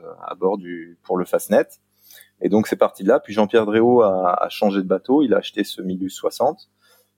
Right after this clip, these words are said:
et ça, ça a continué. Voilà, l'aventure a continué. On est quelques professionnels. Il y a, euh, Christopher Pratt notamment qui est le,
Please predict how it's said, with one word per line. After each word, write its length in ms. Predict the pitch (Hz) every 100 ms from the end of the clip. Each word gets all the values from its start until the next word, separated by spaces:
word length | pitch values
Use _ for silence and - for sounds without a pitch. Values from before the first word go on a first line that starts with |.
| _
et 100 | 87
ça, 300 | - 87 80
ça 160 | - 90
a 60 |
continué. 500 | - 101 - 98 107
Voilà, 220 | 104 90
l'aventure 360 | 85 90 92 104
a 60 | 98
continué. 800 | 101 - 95 95 104 131 143
On 120 | 117 95
est 120 | 92
quelques 500 | 101 95 101 98 95
professionnels. 1000 | - 98 - 95 - 98 104 113 104 95
Il 60 | 92
y 80 | 90
a, 180 | 90
euh, 400 | 90 87 87 85 -
Christopher 500 | - - 104 - -
Pratt 240 | - 123 -
notamment 440 | 95 92 110 135
qui 180 | - 95
est 60 |
le, 340 | 92 87 87